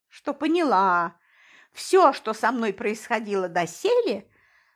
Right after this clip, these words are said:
забавный казус. Вот этот мальчуган шутить не любит.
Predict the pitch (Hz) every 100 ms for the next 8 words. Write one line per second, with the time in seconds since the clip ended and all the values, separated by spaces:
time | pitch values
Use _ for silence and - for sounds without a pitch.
0 | _ - 233 269 247 262 254 302 285 202
1 | 190 208 185 - - - _ _ _ _
2 | _ _ _ _ - 196 202 - - 214
3 | 294 440 466 381 403 - 330 240 147 156
4 | - 226 220 196 190 220 208 151 135 -
5 | _